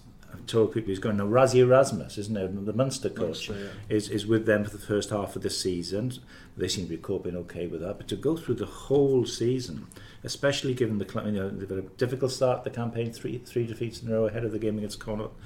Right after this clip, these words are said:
Speaker 1: So, obviously, results go badly. You know, will, you know, what, what would the players be thinking at this moment? You know,
Speaker 2: It's,
Speaker 1: you,
Speaker 2: it's
Speaker 1: you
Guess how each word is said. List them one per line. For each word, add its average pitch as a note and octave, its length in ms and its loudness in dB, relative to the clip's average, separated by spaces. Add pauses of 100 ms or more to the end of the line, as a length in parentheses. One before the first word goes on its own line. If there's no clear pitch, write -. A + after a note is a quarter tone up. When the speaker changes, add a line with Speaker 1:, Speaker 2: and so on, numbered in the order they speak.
(600)
Speaker 1:
So, A2+ 440 6 (100)
obviously, B2 320 2
results C#3+ 360 6
go C#3+ 160 6
badly. C3 720 4 (680)
You G#2+ 140 -6
know, G#2+ 140 -2 (200)
will, B2 640 -2
you A#2+ 60 0
know, A2 100 0
what, B2+ 200 -2 (180)
what G3 100 8
would B3+ 80 -2
the A#3+ 60 -2
players F#3 260 8
be F3+ 100 0
thinking G2 320 2
at E2+ 100 -6
this F2 160 -10
moment? E2+ 300 -6
You F3 140 2
know, C3+ 80 4
Speaker 2:
It's, B2 120 2
Speaker 1:
you, E3 80 0
Speaker 2:
it's - 100 -6
Speaker 1:
you - 40 -4